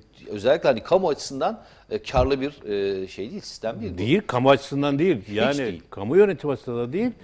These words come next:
Speaker 2: e, vatandaşlarımız açısından da değil.
Speaker 1: Hı hı.
Speaker 2: E, diğer tarafa baktığınızda şirket yetkilileri diyor ki işte garantiden sonra, yani o süreç, e, garanti dolduktan sonra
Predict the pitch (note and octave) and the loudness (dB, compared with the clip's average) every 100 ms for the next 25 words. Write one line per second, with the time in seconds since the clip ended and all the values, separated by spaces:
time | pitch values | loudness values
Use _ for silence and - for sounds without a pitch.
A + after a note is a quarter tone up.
0 | - - - C3 B2+ B2 A#2 _ _ G#2+ | -20 -16 -6 -4 -2 -4 -6 _ _ -8
1 | G2 C3 C3+ C#3+ F#3 F#3+ F3 C3+ - A#2+ | -4 -2 0 0 2 2 2 0 -4 -4
2 | G2+ F#2+ F2 F2+ D#2+ F#2 F2 G2+ - - | -4 -4 -4 -6 -8 -12 -16 -16 -20 -20
3 | _ - B2+ B2 A#2+ A#2+ A2+ A2+ A2 A#2+ | _ -12 -8 -6 -4 -4 -6 -8 -10 -16
4 | A#2+ A#2+ - _ B2 D3+ G3 G3 E3 F3 | -16 -18 -20 _ -4 2 2 0 0 0
5 | E3 F3 D3+ D#3 - G#3 G#3 C#3+ D#3 F#3 | 0 -2 0 0 0 -6 -4 0 2 0
6 | - E3 D3 F3+ F3 D3 - D#3+ E3 D#3+ | -4 -12 -6 -6 -4 -6 -4 -2 -2 -2
7 | F3 G#3 - D3 - D#3+ D3 - _ _ | -2 -2 -2 -14 -2 0 0 -8 _ _
8 | _ _ D3 C#3 D3+ D3+ - D3 D3 D#3 | _ _ -2 2 2 0 -8 -6 2 2
9 | C#3+ - C#3+ C#3+ C#3+ C#3+ A2 A#2 A#2+ A#2+ | 2 0 2 2 6 6 6 2 0 0
10 | B2 B2+ B2+ - - B2 A#2 - A2+ A#2 | 0 0 -4 -14 -6 -4 -6 -10 -14 -12
11 | A2 A2 G#2+ G#2 G2+ G#2 G#2 G#2+ A2+ A2+ | -12 -12 -14 -14 -16 -16 -6 -2 0 -2
12 | C3 A2+ A2 A2 - C3 A#2+ - A2+ A2 | -6 -4 -4 -6 -6 -6 -6 -6 -6 -2
13 | A2+ E3+ | -2 -2